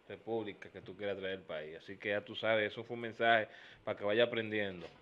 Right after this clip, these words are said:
Bueno, señores, seguimos en lo que es el Calentón de Herrera, donde traemos personalidades, eh, artistas, eh, figuras políticas, jóvenes emprendedores. Señor, y hoy nos complace presentar, señores, que para mí más que un placer,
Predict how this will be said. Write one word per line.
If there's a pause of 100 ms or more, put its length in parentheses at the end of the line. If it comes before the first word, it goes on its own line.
(240)
Bueno,
señores,
seguimos
en
lo
que
es
el
Calentón
de
Herrera, (320)
donde
traemos
personalidades, (340)
eh,
artistas, (380)
eh, (400)
figuras
políticas, (100)
jóvenes
emprendedores.
Señor,
y
hoy
nos
complace
presentar,
señores,
que
para
mí
más
que
un
placer,